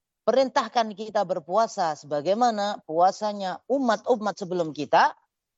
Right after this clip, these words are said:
tujuannya tidak lain adalah agar kita senantiasa, agar kita itu menjadi orang-orang yang bertakwa,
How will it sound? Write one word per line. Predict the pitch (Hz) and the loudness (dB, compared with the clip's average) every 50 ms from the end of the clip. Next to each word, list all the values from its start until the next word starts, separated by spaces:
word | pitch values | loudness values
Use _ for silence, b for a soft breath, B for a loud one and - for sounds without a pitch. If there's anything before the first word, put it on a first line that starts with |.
| _ _ _ _ _ - 330 | _ _ _ _ _ -4 -4
tujuannya | 339 226 247 294 294 285 285 285 294 294 294 277 - | -2 0 0 2 2 2 0 -2 -6 -6 -6 -8 -10
tidak | 240 226 202 226 202 214 | -6 -2 -2 0 2 2
lain | 233 240 233 | 2 0 0
adalah | 226 - 190 180 190 190 214 226 226 - | -2 -6 -6 -4 -2 -2 -2 -2 -4 -6
agar | - 175 156 175 170 160 | -8 -8 -6 -6 -6 -6
kita | 143 - 196 - - 190 190 190 | -8 -12 -6 0 2 2 2 2
senantiasa, | 180 - 180 165 156 151 147 - 165 160 165 165 - - 185 190 180 - | 0 -4 -8 -8 -8 -8 -6 -2 0 2 2 2 2 2 2 2 4 2
agar | 151 139 156 147 180 160 | 0 0 2 2 2 0
kita | - 190 185 - 180 | 0 -2 0 2 0
itu | 143 175 - 220 208 | 2 0 -2 -2 -2
menjadi | 185 165 147 190 190 214 262 240 196 - - | -2 0 0 0 2 2 0 0 -2 0 2
orang-orang | 214 226 226 247 254 - 247 254 269 277 294 | 2 2 2 2 0 2 0 0 2 0 0
yang | 277 240 | 0 0
bertakwa, | 302 - - 370 - _ - 339 320 285 269 | 0 0 0 -2 -2 _ -4 -2 -2 -2 -4